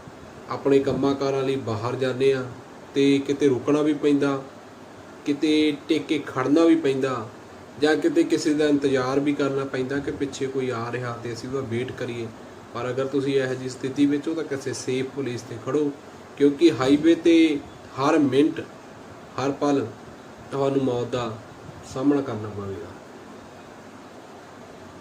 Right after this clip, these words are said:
ਸੋ ਦੇਖੋ, ਕੁਝ ਕੁ ਪਲਾਂ ਦੇ ਵਿੱਚ ਕਿਵੇਂ ਪੂਰਾ ਪਹਾੜ ਢਹਿ ਢੇਰੀ ਹੋ ਗਿਆ।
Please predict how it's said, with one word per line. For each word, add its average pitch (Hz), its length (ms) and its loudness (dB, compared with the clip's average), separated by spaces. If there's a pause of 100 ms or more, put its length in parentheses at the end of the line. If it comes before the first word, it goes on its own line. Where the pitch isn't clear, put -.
(2500)
ਸੋ 170 80 0
ਦੇਖੋ, 170 340 6
ਕੁਝ 190 280 6
ਕੁ 185 120 -4
ਪਲਾਂ 170 260 6
ਦੇ 170 100 6
ਵਿੱਚ 160 240 -2
ਕਿਵੇਂ 160 300 2
ਪੂਰਾ 156 400 0
ਪਹਾੜ 135 480 -2
ਢਹਿ 135 260 0
ਢੇਰੀ 147 300 -2
ਹੋ 127 220 -4
ਗਿਆ। 135 220 0